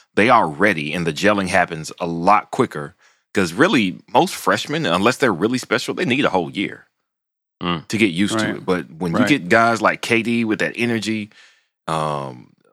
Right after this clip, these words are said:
Speaker 1: Green, Kessler, it's coming together a lot quicker. And playing that, that tournament really helped them, I think, find who they are quick.
Speaker 3: Bruce
Speaker 1: And then you
Speaker 3: knows what
Speaker 1: gotta
Speaker 3: he's doing, man. Bruce
Speaker 1: He knows
Speaker 3: knows
Speaker 1: what
Speaker 3: what
Speaker 1: he's
Speaker 3: he's
Speaker 1: doing.
Speaker 3: doing. He
Speaker 2: Yeah.
Speaker 3: knows what he's doing. I am
Speaker 2: Jabbar.
Speaker 3: Hop. Go ahead. Let me, let me get this real quick, uh, Mike.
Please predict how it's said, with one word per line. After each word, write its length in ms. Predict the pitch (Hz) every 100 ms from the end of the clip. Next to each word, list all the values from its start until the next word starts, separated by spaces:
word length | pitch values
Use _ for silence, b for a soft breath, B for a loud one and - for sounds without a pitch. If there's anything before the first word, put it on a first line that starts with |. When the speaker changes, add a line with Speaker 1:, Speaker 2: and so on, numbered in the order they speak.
| _ -
Speaker 1:
Green, 680 | 107 113 107 104 101 101 _ _ _ _
Kessler, 520 | - 110 - 104 98 104
it's 160 | 101 95
coming 240 | 131 123
together 260 | 113 110 101
a 60 | 90
lot 440 | 95 101 104 -
quicker. 340 | - 95 87
And 260 | 82 90 82
playing 380 | - 123 127 117
that, 260 | 104 92
that 160 | 95 87
tournament 480 | - 101 92 85 80
really 440 | 87 98 98 90
helped 340 | 87 98 95 80
them, 240 | 87 78
I 80 | 71
think, 380 | - 82 71 - _ _ _ _ _ -
find 240 | 92 85
who 80 | 90
they 140 | 82
are 160 | 80 73
quick. 180 | - 143
Speaker 3:
Bruce 100 | 208
Speaker 1:
And 40 | 180
then 60 | 185
you 40 |
Speaker 3:
knows 60 | 170
what 40 | 170
Speaker 1:
gotta 80 | 160
Speaker 3:
he's 100 | 135
doing, 340 | 143 143 110
man. 360 | 104 104 107 107
Bruce 240 | 147 190
Speaker 1:
He 60 | 170
knows 20 |
Speaker 3:
knows 140 | 160
Speaker 1:
what 40 | 139
Speaker 3:
what 80 | 131
Speaker 1:
he's 80 | 120
Speaker 3:
he's 60 |
Speaker 1:
doing. 240 | 113 104 98
Speaker 3:
doing. 20 | - _ _ _ _
He 60 | 135
Speaker 2:
Yeah. 60 | 131
Speaker 3:
knows 240 | 131 120
what 100 | 113
he's 100 | 107
doing. 280 | 104 101 98 B B _
I 140 | 127 143
am 100 | 139
Speaker 2:
Jabbar. 40 |
Speaker 3:
Hop. 380 | 175 165 139 - - _ _ -
Go 80 | 123
ahead. 120 | 123
Let 80 | 127
me, 60 |
let 120 | 135 143
me 100 | 135
get 120 | 120
this 140 | 113
real 120 | 117 110
quick, 180 | 110
uh, 360 | 110 95 104 101
Mike. 240 | 101 104